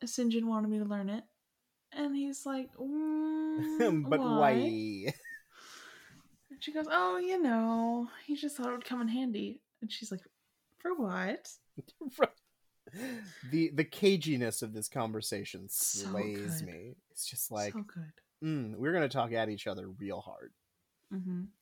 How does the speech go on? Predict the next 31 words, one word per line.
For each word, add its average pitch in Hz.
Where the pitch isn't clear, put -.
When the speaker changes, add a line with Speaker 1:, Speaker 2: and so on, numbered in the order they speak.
Speaker 1:
And 240
she 240
goes, 240
"Well, 339
it 330
might 359
have 415
something 269
to 220
do 214
with 208
the -
fact 185
that 185
he 190
wanted 170
me 165
to 165
come 151
to, 156
you 156
know, 147
India 170
with 170
him." 196
And 208
Rochester 180
loses 160
it. 185
Speaker 2:
<laughs> -
Just, -